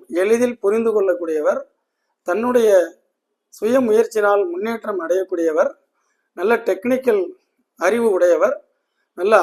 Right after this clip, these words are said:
அறிவாளி, புத்திசாலி, வேலைக்கு அஞ்சாதவர், வேலையும் வாங்கக்கூடியவர்,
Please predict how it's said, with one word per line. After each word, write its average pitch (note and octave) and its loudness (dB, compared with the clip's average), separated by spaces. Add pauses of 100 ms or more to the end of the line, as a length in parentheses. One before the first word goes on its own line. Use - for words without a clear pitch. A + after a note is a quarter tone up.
அறிவாளி, G3 2 (640)
புத்திசாலி, F#3 0 (480)
வேலைக்கு A3+ 2
அஞ்சாதவர், F#3+ 2 (520)
வேலையும் G#3+ 2
வாங்கக்கூடியவர், G3+ -2